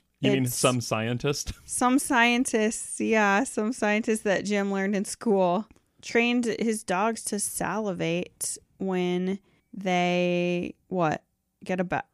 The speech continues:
Speaker 2: Oh, ring a bell, right?
Speaker 1: Yeah.
Speaker 2: And so Jim is doing this for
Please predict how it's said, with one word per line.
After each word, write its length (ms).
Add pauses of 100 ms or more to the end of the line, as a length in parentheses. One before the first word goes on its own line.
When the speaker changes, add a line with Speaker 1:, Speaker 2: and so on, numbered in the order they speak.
(140)
Speaker 2:
Oh, 400
ring 160
a 60
bell, 360 (140)
right? 320
Speaker 1:
Yeah. 280 (460)
Speaker 2:
And 220
so 440
Jim 260
is 100
doing 260
this 200
for 480